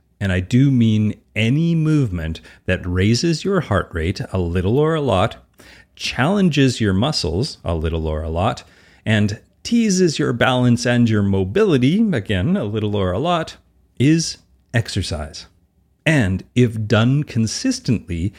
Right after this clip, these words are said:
it can help you achieve those wonderful benefits I talked about right at the beginning of this episode.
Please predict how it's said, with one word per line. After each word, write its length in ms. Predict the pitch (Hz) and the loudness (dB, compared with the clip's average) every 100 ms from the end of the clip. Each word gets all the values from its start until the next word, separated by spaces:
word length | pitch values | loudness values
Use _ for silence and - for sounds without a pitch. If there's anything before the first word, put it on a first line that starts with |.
| - _ - | -16 _ -2
it 200 | 190 - | -2 0
can 160 | 202 | -2
help 240 | 156 156 156 | 0 -4 0
you 160 | 147 | 2
achieve 580 | 131 - - 117 117 98 | 2 0 -2 2 2 2
those 300 | 104 101 101 - - - | 2 2 0 -6 -20 -10
wonderful 480 | 95 110 143 135 165 | -4 0 0 0 0
benefits 460 | 185 226 170 120 117 | 0 0 0 0 0
I 80 | |
talked 280 | 107 110 - | 2 0 0
about 240 | 117 110 117 | 2 2 2
right 380 | 98 98 110 | 0 0 0
at 100 | 120 | -2
the 60 | 127 | -2
beginning 300 | 139 160 160 | 0 0 0
of 80 | 160 | -2
this 140 | 160 | -4
episode. 500 | 202 175 - 85 78 | -4 -4 -2 -2 -4